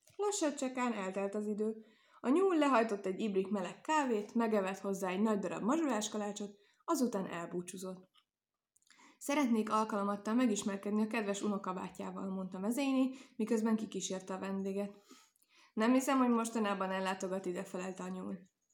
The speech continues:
„Kár”, sajnálkozott az asszonyság. „Bizonyosra veszem, hogy ő is ugyanolyan illedelmes, tisztességtudó állat, mint az unokaöccse, kinek eszébe sem jut, hogy szúnyog csípéseit vakarja,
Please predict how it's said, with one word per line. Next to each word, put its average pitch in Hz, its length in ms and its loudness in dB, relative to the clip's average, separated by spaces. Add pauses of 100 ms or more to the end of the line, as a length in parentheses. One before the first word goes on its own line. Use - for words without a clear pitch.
(260)
„Kár”, 185 440 -6 (240)
sajnálkozott 214 680 -4
az 220 100 -6
asszonyság. 226 680 -2 (560)
„Bizonyosra 269 520 4
veszem, 214 260 2
hogy 240 160 6
ő 359 80 6
is 294 160 4
ugyanolyan 208 480 2
illedelmes, 208 600 2
tisztességtudó 202 840 -2
állat, 202 340 2
mint 214 160 2
az 214 100 -6
unokaöccse, 202 680 -4 (280)
kinek 220 300 2
eszébe 240 420 2
sem 208 220 0
jut, 247 140 2
hogy 214 120 -2
szúnyog 285 340 2
csípéseit 196 560 -4
vakarja, 214 500 0